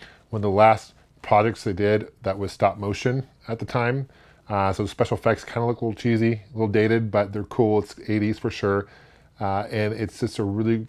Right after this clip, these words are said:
I think they're fun movies, honestly, and definitely, in my opinion, better than Attack of the Clones. <laughs> Um, so now that they're on Disney Plus, and you have Disney Plus, if you have it, definitely check 'em out. The two thousand three Star Wars Clone series is also really interesting 'cause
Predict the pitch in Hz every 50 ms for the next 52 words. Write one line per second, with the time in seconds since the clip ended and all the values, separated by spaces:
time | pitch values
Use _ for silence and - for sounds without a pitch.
0 | - - 107 - - 113 - 101 - - 104 95 90 90 90 85 87 85 - -
1 | 98 92 90 85 80 - - 87 87 90 90 92 98 104 - - 107 101 98 95
2 | 92 - - - - _ _ _ - 104 104 101 101 98 - 104 101 98 92 92
3 | 92 98 95 92 90 95 90 87 - - 95 90 95 92 90 - 113 104 104 104
4 | 101 101 - - - 127 - - - 151 143 - - 175 - - - - - -
5 | - - - 123 113 110 107 101 98 90 - _ _ - - 143 123 123 131 -
6 | 120 120 127 127 135 143 131 131 120 123 120 123 113 - 120 113 113 110 - 101
7 | 104 101 107 101 95 104 98 98 - - 95 95 - - - 92 - 98 98 95
8 | 92 98 95 - - _ - - _ _ _ _ _ 113 104 - 110 - - 104
9 | 95 98 98 95 92 87 - _ _ _ _ _ _ _ _ _ _ _ _ _
10 | _ - 104 117 120 110 104 90 - _ - - 160 180 147 156 135 - - 127
11 | 135 135 127 127 120 107 - - - _ _ _ _ _ - 131 123 117 113 104
12 | - - - 131 127 127 127 117 - - 110 98 95 92 90 85 95 107 101 98
13 | - 104 90 90 90 90 85 - - - - 87 87 87 82 - 95 90 82